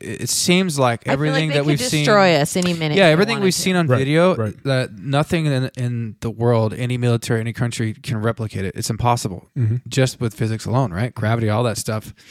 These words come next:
Speaker 1: And there's, it's so far advanced. I bel-, I think if they wanted to already overtake us or destroy this place, we've done it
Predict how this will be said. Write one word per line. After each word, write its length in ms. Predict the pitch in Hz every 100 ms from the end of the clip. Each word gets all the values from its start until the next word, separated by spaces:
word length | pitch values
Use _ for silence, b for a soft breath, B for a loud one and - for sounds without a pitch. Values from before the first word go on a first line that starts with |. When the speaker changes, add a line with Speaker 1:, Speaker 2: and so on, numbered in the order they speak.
| B B B B B B -
Speaker 1:
And 320 | 131 127 123
there's, 240 | 127 135 -
it's 180 | 131 -
so 240 | - 139
far 260 | - 135 120
advanced. 720 | 110 135 151 110 76 - - - _ b b b _ _ -
I 220 | 120 127
bel-, 240 | 123 131 123
I 220 | - 139 165
think 300 | - 120 123
if 120 | 123
they 120 | 127
wanted 300 | 123 147 123
to 180 | 139 120
already 380 | 123 123 117 101
overtake 580 | 123 117 110 120 120 135
us 240 | 139 -
or 80 | 107
destroy 320 | 110 - 117
this 140 | 120
place, 260 | - 147 139
we've 120 | 113
done 160 | 113 110
it 160 | 101